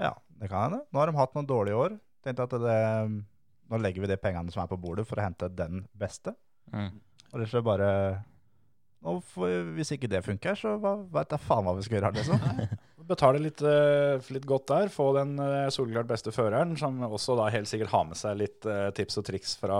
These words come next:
Speaker 3: hva, hva Mercedes driver med.
Speaker 1: Mm.
Speaker 3: Vært litt, eh, det også. Og da kan jo Vettel gått, eh, gå til Mercedes.
Speaker 1: Ja.
Speaker 3: Kan jo hende at dette her er noe som, eh, ligger litt i kortet allerede,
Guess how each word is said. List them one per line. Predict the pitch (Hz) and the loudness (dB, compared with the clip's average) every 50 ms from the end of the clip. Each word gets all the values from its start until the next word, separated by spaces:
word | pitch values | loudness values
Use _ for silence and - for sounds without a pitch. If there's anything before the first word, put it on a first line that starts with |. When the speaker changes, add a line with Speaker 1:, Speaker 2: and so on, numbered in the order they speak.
| 98 95 | 2 2
Speaker 3:
hva, | 95 95 95 95 95 95 92 87 - | 2 2 2 2 0 -2 -2 -4 -6
hva | - 101 95 95 | -4 -4 -2 -2
Mercedes | 98 95 - 92 87 92 90 | -2 -2 -4 -4 -6 -6 -4
driver | 101 110 110 117 156 214 | -2 -2 -2 0 -2 -8
med. | 254 - - - _ - | -8 -10 -16 -20 _ -6
Speaker 1:
Mm. | 117 107 92 85 - - - _ _ - | -4 -2 -2 -2 -4 -8 -12 _ _ -2
Speaker 3:
Vært | 110 107 - - | 0 0 0 2
litt, | 113 120 120 - - | -2 -6 -6 -4 0
eh, | 127 123 120 120 117 | 2 2 4 4 4
det | 113 107 | 2 2
også. | 113 - - _ _ _ _ _ _ _ - _ - | 0 0 -4 _ _ _ _ _ _ _ -20 _ -4
Og | 143 123 | 8 8
da | 131 170 | 8 10
kan | - 226 196 | 10 6 2
jo | 175 | 2
Vettel | - - 95 - 101 104 | 2 0 0 0 0 0
gått, | 104 101 - - - - | 0 -2 -2 -4 -4 0
eh, | 110 104 98 92 | 2 2 2 2
gå | 92 87 | 0 -2
til | 90 98 | -4 -4
Mercedes. | 92 90 98 90 - 226 - - - - - _ _ - | -4 -2 -2 -4 -4 -6 -12 -14 -16 -20 -20 _ _ -6
Speaker 1:
Ja. | 156 139 | 0 0
Speaker 3:
Kan | - 165 | 2 4
jo | 190 | 4
hende | 165 113 107 | 4 4 2
at | 104 | 2
dette | 120 110 98 - 101 | 2 -2 0 2 0
her | 92 90 87 90 | 0 2 2 2
er | 90 87 87 87 | 2 2 0 0
noe | 92 92 87 82 | -2 -4 -6 -8
som, | - - 92 92 92 90 90 92 | -6 -6 -6 -6 -6 -6 -6 -4
eh, | 95 92 92 | -4 -4 -4
ligger | 95 92 92 82 82 95 92 | -6 -6 -8 -8 -6 -6 -6
litt | 90 87 - - | -6 -8 -8 -10
i | 92 | -10
kortet | - - 80 - 85 87 | -8 -8 -8 -6 -4 -4
allerede, | 90 92 90 90 80 76 87 131 185 | -2 -2 -2 -4 -4 -6 -4 -4 -4